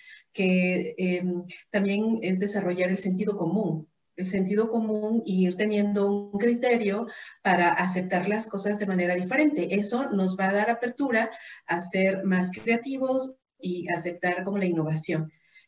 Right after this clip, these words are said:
Y, em, con nuestra actitud tiene mucho que ver el sentirnos útil y sentirnos diferentes. El saber que lo que yo hago es, es importante. Si estoy en una organización, si estoy en una institución o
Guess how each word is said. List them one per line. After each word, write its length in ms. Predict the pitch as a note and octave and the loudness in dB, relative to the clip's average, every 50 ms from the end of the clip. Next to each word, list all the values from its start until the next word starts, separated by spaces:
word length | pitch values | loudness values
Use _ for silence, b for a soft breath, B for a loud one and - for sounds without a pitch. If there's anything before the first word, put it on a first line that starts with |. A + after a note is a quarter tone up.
| B - | B 0
Y, 360 | A3+ A#3 B3 C#4 D#4 E4 D#4 | 2 2 4 4 2 2 2
em, 640 | - G#3 F#3+ F#3+ G3 F#3 F#3 F#3 F#3 F#3 F#3 F3+ - | 2 2 2 2 4 4 4 6 6 6 6 4 2
con 180 | G#3+ G3 G3 | 2 2 2
nuestra 320 | F#3+ F#3+ F#3+ - A3 F#3+ F#3 | 2 2 0 0 0 0 0
actitud 480 | - - F#3 - A3 A#3+ E4 D#4+ - - | 0 -2 -8 -6 -2 -2 -2 -2 -4 -6
tiene 200 | - A3 G3+ G#3 | -4 0 0 2
mucho 300 | G#3 G#3 G#3 G3+ - A3+ | 2 0 0 -2 -4 -6
que 120 | - A3 G3 | -4 -2 0
ver 280 | F#3+ F3+ F3+ F#3 F#3 - - | 2 2 2 2 0 0 -2
el 160 | F3+ F3 - | -4 -2 -2
sentirnos 880 | F3+ F3+ F#3 F#3 F#3 G3 G3 F#3+ G3+ G#3 G#3 G#3 G#3+ A3 A3 G#3+ - - | -2 0 0 -2 0 -2 -2 -2 0 0 0 0 -2 -4 -6 -10 -6 -4
útil 480 | G#3+ A3+ A#3 A3+ - A#3 C4+ D4+ F#4+ F#4+ F#4+ B B B B B B | -2 -2 -2 -4 -4 -6 -6 -6 -6 -6 -10 B B B B B B
y 100 | - F#3+ | -6 -6
sentirnos 800 | - G3+ F#3+ F#3 F#3 F#3+ G3 F#3+ F#3+ G3 G3 G3 G3+ A3+ A3 - | -2 0 2 2 2 2 0 -2 -2 0 0 0 0 0 -2 -2
diferentes. 680 | F#3 F3+ F#3 F3 F3+ E3 D#3+ D#3+ D#3+ D#3+ - - - b b b b b b b - | -2 -2 0 2 2 2 2 0 -2 -8 -12 -14 -16 b b b b b b b -6
El 100 | F3+ F#3 | 0 0
saber 400 | - G3+ F#3+ F#3+ F#3+ G3 G3 - - | 2 2 2 0 0 0 -2 -4 -2
que 400 | G#3 G#3 G#3 G#3+ A3+ A3+ A3 - | 0 2 2 4 2 0 0 0
lo 180 | G3 F#3+ F#3+ F#3 | 0 0 2 2
que 140 | F#3+ G3 | 0 0
yo 160 | F#3 G3 G3 G3 | 2 2 4 4
hago 460 | G3+ G#3 G#3 G#3 B3 C#4 D#4+ D#4+ - | 4 4 4 4 4 2 2 2 0
es, 280 | - - F#3+ - - - | -2 -2 -2 -4 -4 -2
es 180 | - G3+ F#3+ A3+ | -2 -2 0 2
importante. 640 | A#3 A3+ G#3 F#3+ F#3+ - F#3 F3+ E3+ E3+ D3+ - - | 2 2 2 0 -2 -2 -2 -2 -2 -4 -8 -12 -12
Si 240 | - - - G3+ G3 | -14 -6 -2 0 0
estoy 280 | G3 - - G3+ G3+ | 0 2 0 0 0
en 100 | G#3+ A3 | 2 0
una 120 | G#3+ G#3 G#3 | 0 0 0
organización, 840 | G#3 G3+ F#3 E3 E3 D#3+ E3 D#3+ D#3 - - G#3+ A3 A#3 B3+ C4 | 0 0 0 0 0 -2 -4 -6 -6 -2 -2 -2 0 0 0 0
si 80 | - G#3+ | -2 -2
estoy 220 | F#3 F3+ F#3 F#3 | -4 -2 -2 0
en 120 | F#3 F#3 F#3 | 2 2 4
una 140 | F3+ F#3 | 4 4
institución 760 | F#3 F#3 - F3 - E3 D#3+ - - G3+ G3 G3+ G#3 G#3+ A3 | 4 2 0 -4 -10 -10 -10 -8 -4 -2 0 0 0 0 0
o 220 | G#3 F#3 F3+ F3+ | 0 0 -2 -4